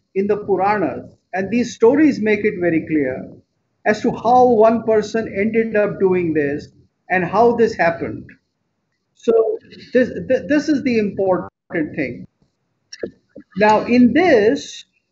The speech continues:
it is important to understand that out of dharma,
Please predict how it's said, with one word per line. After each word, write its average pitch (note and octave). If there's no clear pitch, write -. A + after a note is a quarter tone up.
it A#3
is B3+
important C4
to C4
understand F#3+
that A#3
out C#4
of C#4
dharma, C4+